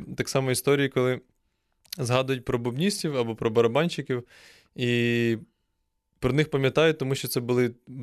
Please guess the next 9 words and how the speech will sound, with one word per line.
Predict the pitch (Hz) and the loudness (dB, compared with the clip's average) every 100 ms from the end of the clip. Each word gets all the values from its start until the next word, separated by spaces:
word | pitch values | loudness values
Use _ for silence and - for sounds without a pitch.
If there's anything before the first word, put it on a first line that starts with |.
| 110 | -16
такі | - 123 117 | -4 -2 0
музиканти-віртуози, | 113 117 120 135 123 123 117 113 131 170 160 135 127 - | 0 -2 0 0 0 -2 -2 2 2 2 0 -4 -6 -4
і | 123 117 | -2 -2
так | 135 | -2
як | 131 131 | -2 -2
вони | 127 | -2
не | 139 | 0
грав | 120 123 | 2 2
ніхто. | 120 107 - | 2 -4 -6